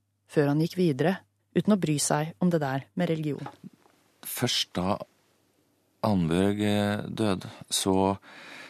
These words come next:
Speaker 2: kjente jeg plutselig at jeg ble tvunget til å ta stilling til noe som lå der i bevisstheten min helt, eh, langt under mange lag av likegyldighet. Eh, og da, for min del, så føler jeg at jeg er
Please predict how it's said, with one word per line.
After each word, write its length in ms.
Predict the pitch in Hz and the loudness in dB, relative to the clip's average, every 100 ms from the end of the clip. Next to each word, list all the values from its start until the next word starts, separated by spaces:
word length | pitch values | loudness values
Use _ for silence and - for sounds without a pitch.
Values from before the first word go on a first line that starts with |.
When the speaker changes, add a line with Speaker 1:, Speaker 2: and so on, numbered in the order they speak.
| - | -14
Speaker 2:
kjente 400 | - 123 87 - | 0 2 2 -2
jeg 80 | 92 | -2
plutselig 480 | - 110 - - 92 | 0 0 0 0 -2
at 240 | 92 - | -2 -2
jeg 80 | 95 | 0
ble 100 | 101 - | 0 2
tvunget 400 | 117 104 80 - | 2 4 0 -2
til 120 | 98 | -8
å 40 | - | -4
ta 80 | 95 | -4
stilling 400 | - 104 80 82 - | 2 2 2 0 -4
til 320 | - 90 95 - | -2 0 0 -2
noe 160 | 101 87 | 0 0
som 180 | - 95 | 0 0
lå 140 | 90 80 87 | 2 2 2
der 320 | 85 85 87 - | 4 4 4 0
i 160 | 92 92 | 0 0
bevisstheten 720 | 90 95 90 - - 80 87 | 0 0 0 -2 -4 -4 -2
min 220 | 95 95 95 - _ | 0 0 -2 -6 _
helt, 400 | - 92 90 _ | -2 -2 -2 _
eh, 380 | 98 92 90 90 - - - - - - - - - - - - _ - 101 | -2 0 0 -2 -4 -20 -20 -18 -16 -16 -16 -14 -14 -14 -16 -20 _ 0 4
langt 400 | 98 98 110 - | 4 4 0 -2
under 260 | - 92 98 104 | -2 2 2 2
mange 180 | 98 95 | 2 4
lag 260 | 87 92 | 4 4
av 200 | 87 95 98 | 2 0 0
likegyldighet. 680 | 98 92 90 104 120 - - _ _ - | 0 2 2 2 0 -4 -12 _ _ -6
Eh, 220 | 101 98 | 0 2
og 180 | 98 101 | 2 2
da, 480 | 92 98 113 123 123 - _ _ _ _ _ _ _ _ _ _ | 4 6 6 4 0 -4 _ _ _ _ _ _ _ _ _ _
for 140 | - 113 | 2 4
min 240 | 101 95 | 6 6
del, 160 | 110 131 | 4 2
så 100 | 135 | 0
føler 300 | 131 98 85 | 2 4 4
jeg 80 | 85 | 2
at 140 | 104 | 2
jeg 220 | 92 87 | 4 4
er 140 | 90 | 0